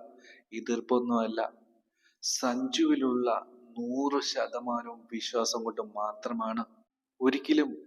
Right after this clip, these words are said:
ചക്കയിട്ട് മുയൽ ചാകുന്ന പരിപാടിയല്ല പയ്യൻ്റേത്. നൂറ് ശതമാനവും ഹാർഡ് വർക്കും ദൈവം അറിഞ്ഞു കൊടുത്തിരിക്കുന്ന ടാലന്റും അത് മാത്രമാണ് സഞ്ജു സാംസന്റെ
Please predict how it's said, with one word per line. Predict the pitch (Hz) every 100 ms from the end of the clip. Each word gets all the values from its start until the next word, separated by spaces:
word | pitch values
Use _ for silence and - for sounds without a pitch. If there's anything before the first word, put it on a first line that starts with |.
| - -
ചക്കയിട്ട് | 113 - 143 135 135 117 113
മുയൽ | 117 127 143 -
ചാകുന്ന | 123 117 117 -
പരിപാടിയല്ല | 107 110 110 117 123 110 110 113
പയ്യൻ്റേത്. | 110 110 110 110 113 - _ _ _ _ - _ - 107
നൂറ് | 113 120 135 139 -
ശതമാനവും | 135 127 120 117 117 120 117 -
ഹാർഡ് | 113 110 120
വർക്കും | 120 113 120 113 _ _ _ _ -
ദൈവം | 120 117 127 135 120 - - 113
അറിഞ്ഞു | 117 120 135 131
കൊടുത്തിരിക്കുന്ന | 120 110 - 117 - 110 110
ടാലന്റും | 110 107 107 107 110 -
അത് | 107 117 107
മാത്രമാണ് | 107 107 117 113 110 110 107
സഞ്ജു | 104 104 - 113 107
സാംസന്റെ | 107 - 107 104 107